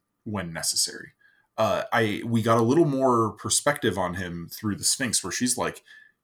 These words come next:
he doesn't really care about the Hods. He doesn't really, like, he's a zealot, but he's not a zealot in the way that he presents himself. And I think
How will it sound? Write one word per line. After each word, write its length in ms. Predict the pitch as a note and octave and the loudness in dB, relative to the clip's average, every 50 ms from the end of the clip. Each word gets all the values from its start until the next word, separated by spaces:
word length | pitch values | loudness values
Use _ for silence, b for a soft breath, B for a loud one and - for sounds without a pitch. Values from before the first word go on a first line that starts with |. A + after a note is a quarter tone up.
| _ _ _ _ - | _ _ _ _ -12
he 220 | - - D#3+ G#3 | -4 0 2 6
doesn't 340 | A3 A3 G3 G3 E3+ E3+ D3 | 6 8 8 8 6 6 6
really 300 | C3+ C3 C3+ C3+ B2 A2 | 4 4 4 6 6 4
care 600 | G2 - - B2 A2+ G2+ F#2 E2 E2 D2+ - - - _ _ _ _ _ _ _ _ - | 2 0 0 2 2 2 2 0 -2 -6 -10 -12 -20 _ _ _ _ _ _ _ _ -6
about 400 | G2 F2+ F#2 E2 E2 D#2+ - - - | -2 0 0 0 0 -2 -4 -6 -6
the 100 | - G2+ | -4 -4
Hods. 680 | - G2+ F#2 E2 D2 - - - - - - - - - _ | -2 0 0 0 0 -2 -4 -4 -4 -4 -4 -4 -6 -12 _
He 140 | - B2 C#3+ | -2 0 2
doesn't 300 | E3+ F#3 D#3 C3+ A2 A2+ | 2 2 2 2 0 0
really, 520 | A2+ A2+ A#2 A2+ G#2+ G2+ G2+ G2 F#2+ - - | 0 2 2 4 2 2 0 0 -2 -4 -6
like, 260 | - F2 - - - - b b b b b b b b b b _ _ _ _ _ _ _ _ - - | -6 -6 -6 -6 -8 -16 b b b b b b b b b b _ _ _ _ _ _ _ _ -16 -6
he's 240 | - E3+ G3+ F#3+ | -2 0 2 4
a 80 | E3 B2+ | 4 4
zealot, 380 | A2 C#3+ D3+ D3 A#2 G#2 G2 F#2+ | 6 8 8 8 8 6 4 2
but 100 | A2 A2 | 2 0
he's 140 | G#2 G2 | 0 2
not 200 | A2 B2+ D3 E3 | 2 2 4 4
a 60 | D3+ A#2 | 4 4
zealot 340 | G2 A#2+ A#2+ A#2+ A2 G2+ | 4 4 6 6 4 4
in 100 | G#2 F#2+ | 2 0
the 80 | F#2+ G2 | -2 -2
way 220 | F2+ G2+ G2+ G2 F#2+ | 0 0 2 2 0
that 300 | F2+ E2+ E2+ - - - | 0 -2 -6 -8 -10 -12
he 180 | - - A2+ | -12 -12 -12
presents 520 | G#2 - - - G2+ F2+ G2+ G2 F#2 F2+ - | -12 -12 -12 -8 -6 -6 -4 -4 -2 -4 -4
himself. 400 | - - - - - F#2 - - - | -4 -2 -6 -6 -6 -6 -12 -10 -4
And 80 | A#2+ A2+ | -2 0
I 100 | G#2 G2+ | 0 0
think 400 | G2 - C3+ B2 G#2+ G2 - - | 0 -2 -2 -2 -2 -2 -6 -12